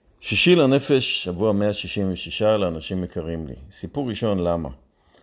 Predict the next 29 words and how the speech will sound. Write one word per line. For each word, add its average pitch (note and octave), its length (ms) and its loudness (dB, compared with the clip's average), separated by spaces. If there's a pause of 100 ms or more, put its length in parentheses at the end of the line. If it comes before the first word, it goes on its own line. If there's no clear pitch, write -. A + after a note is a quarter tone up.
(160)
אחרי - 240 0
הפסקה A2 440 0
נראה G2 220 0
שבתי F#2 340 -4
הספר G2+ 340 -2
חוזרים F#2 400 -4
ללמד D#2+ 480 -2
מרחוק, E2 680 -2
ואחר B2+ 320 2
כך B2+ 160 -6
שוב A2 260 0
מקרוב. D#2+ 500 -2 (460)
השאלה C3 320 4
הגדולה G#2 380 2
שיש G2+ 320 -2
לשאול, F#2+ 320 0
כמו F#2+ 140 0
בכל A#2 320 0
דבר F2+ 260 2
בחיים, F#2 440 -2
למה? F2+ 360 2 (760)
בגיל G2+ 200 2
מבוגר B2+ 460 4
אנשים A#2 320 0
מתבוננים G#2+ 560 0
לפעמים G#2+ 420 -2
לאחור A2 400 -2
ושואלים A#2+ 380 -4
שאלות. A#2 520 -2